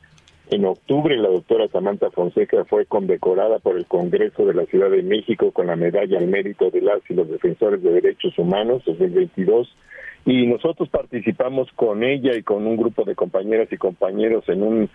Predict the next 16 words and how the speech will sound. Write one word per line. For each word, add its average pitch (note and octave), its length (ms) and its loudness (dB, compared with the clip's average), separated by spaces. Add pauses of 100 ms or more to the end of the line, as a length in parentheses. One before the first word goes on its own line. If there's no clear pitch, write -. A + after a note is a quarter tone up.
(260)
evento A2 500 0
a - 40 -12
favor G2+ 260 0
de G#2+ 80 2
los F#2 160 0
derechos G2+ 400 -2
humanos G2+ 340 0
en F#2+ 220 0
diciembre A#2+ 640 -2
de G2 140 0
este G2 200 -2
año G2 240 0
que F2+ 160 0
acaba F#2+ 360 0
de F2 120 0
concluir. G#2 680 0